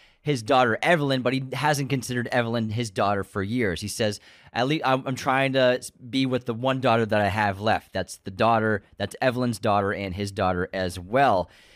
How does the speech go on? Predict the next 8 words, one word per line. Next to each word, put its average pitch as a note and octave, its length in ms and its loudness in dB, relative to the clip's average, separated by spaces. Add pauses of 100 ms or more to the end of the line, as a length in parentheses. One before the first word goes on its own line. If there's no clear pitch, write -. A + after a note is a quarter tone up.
(180)
So B2 280 0
Noah E3+ 280 4
Cross D#3 320 2
wins G#2+ 400 -2
because G2 400 -4
he G2 80 -8
gets A#2+ 260 -4
her. F2 280 -6